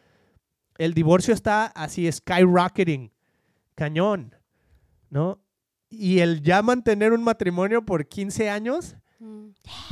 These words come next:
Speaker 1: es increíblemente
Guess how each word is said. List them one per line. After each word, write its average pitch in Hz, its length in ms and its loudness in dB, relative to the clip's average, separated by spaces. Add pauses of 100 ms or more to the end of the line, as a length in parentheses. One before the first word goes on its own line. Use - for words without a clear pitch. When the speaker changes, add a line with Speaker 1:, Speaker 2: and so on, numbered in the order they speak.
(120)
Speaker 1:
es 180 260 -4 (500)
increíblemente 214 1600 4